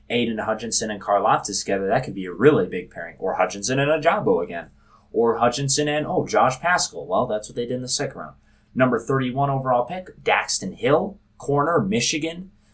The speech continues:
goes to Cincinnati. That was a big-time player out of Michigan. We'll see what he does in Cincinnati. Uh, thirty-two, who I wanted the Lions to take, particularly at thirty-two,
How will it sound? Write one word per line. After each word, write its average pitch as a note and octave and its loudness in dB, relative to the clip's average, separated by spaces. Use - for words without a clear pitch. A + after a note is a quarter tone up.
goes C3 0
to A2+ -6
Cincinnati. C3 0
That A2+ -4
was G#2 -2
a G2 -8
big-time A#2+ -2
player C3 -2
out B2+ 2
of A#2+ -4
Michigan. C3+ -6
We'll A2+ -2
see A#2+ -4
what A2 -6
he G#2+ -6
does A2 -2
in C3 -8
Cincinnati. A#2 -2
Uh, B2+ 8
thirty-two, E3+ 2
who C3+ 4
I C#3+ 8
wanted D3+ 2
the D3+ 2
Lions D3+ 4
to D3 -8
take, E3 -4
particularly D3+ 0
at C3 6
thirty-two, D#3 2